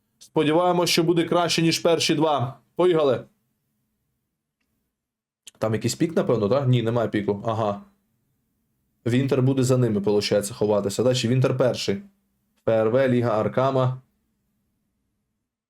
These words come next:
Я поняв. Золота карта Катотуа.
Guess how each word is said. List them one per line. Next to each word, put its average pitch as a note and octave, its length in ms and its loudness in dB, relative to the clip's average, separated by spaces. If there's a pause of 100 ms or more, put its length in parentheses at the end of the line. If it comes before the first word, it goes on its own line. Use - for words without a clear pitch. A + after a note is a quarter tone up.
(2000)
Я G2+ 160 -2
поняв. G2 520 -2 (100)
Золота G2+ 500 -2
карта G2+ 340 -6
Катотуа. G2 540 -4